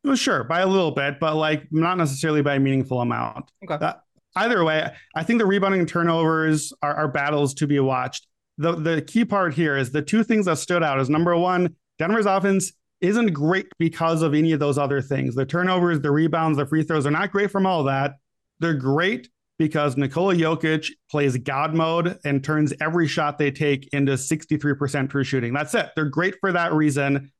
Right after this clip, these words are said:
Speaker 1: Their E F G is through the roof on every shot that they take.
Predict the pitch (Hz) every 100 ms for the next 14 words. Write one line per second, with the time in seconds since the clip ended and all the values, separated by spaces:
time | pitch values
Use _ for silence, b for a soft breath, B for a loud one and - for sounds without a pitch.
0 | _ 151 156 180 180 180 180 143 - -
1 | 185 220 247 214 175 - 147 139 156 175
2 | 185 - 160 151 131 135 131 135